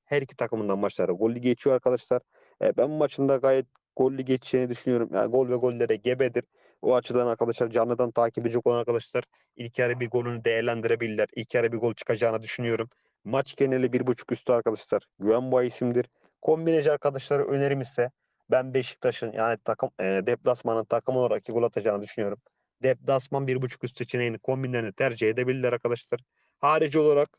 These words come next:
e, Ümraniye gol atacaktır. İstekli çıkacaktır arkadaşlar. Bir K G,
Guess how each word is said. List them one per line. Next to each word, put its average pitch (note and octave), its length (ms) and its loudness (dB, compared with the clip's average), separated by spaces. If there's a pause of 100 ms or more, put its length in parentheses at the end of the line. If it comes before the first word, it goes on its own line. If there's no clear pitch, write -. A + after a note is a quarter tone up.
(140)
e, F#2+ 480 4
Ümraniye C#3+ 440 4
gol C#3 160 4
atacaktır. C#3 540 0 (300)
İstekli C3 420 -2
çıkacaktır C#3 460 0
arkadaşlar. C3 440 0
Bir B2 40 -12
K C3+ 220 0
G, B2+ 360 0